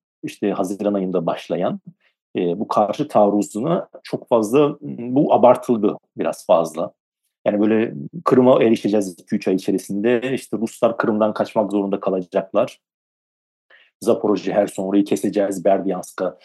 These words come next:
gireceğiz, Mariupol'u geri alacağız tarzında. Ee, bu biraz ya onlar Ukrayna tarafı kendilerine çok fazla güvendiler ya bilmiyorum Prigojin isyanı falan onlardan dolayı Rusya'nın kendi içerisinde de çatlakların oluştuğunu gördüler. Oraya belki,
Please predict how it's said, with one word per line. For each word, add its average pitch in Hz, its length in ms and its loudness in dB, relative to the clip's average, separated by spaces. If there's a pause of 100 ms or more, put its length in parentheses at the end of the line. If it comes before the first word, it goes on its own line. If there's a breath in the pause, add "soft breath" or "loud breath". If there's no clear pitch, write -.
(340 soft breath)
gireceğiz, 90 500 -2
Mariupol'u 98 560 0
geri 95 200 0
alacağız 87 340 -4
tarzında. 85 640 -4 (440)
Ee, 95 480 0
bu 131 240 -4
biraz 151 380 4 (100)
ya 143 220 4
onlar 139 400 2
Ukrayna 127 340 0
tarafı 120 260 -2
kendilerine 113 540 -2
çok - 220 -2 (200)
fazla 104 200 2
güvendiler 104 800 2
ya 107 400 4
bilmiyorum 107 420 0 (300)
Prigojin 113 360 4
isyanı 107 420 0
falan 104 320 -2
onlardan 104 500 2
dolayı 104 200 2 (200)
Rusya'nın 107 380 -6
kendi 101 260 0
içerisinde 101 500 -4
de 101 80 0
çatlakların - 580 -4
oluştuğunu 101 520 -4
gördüler. 101 320 2
Oraya 101 320 4
belki, 95 400 -2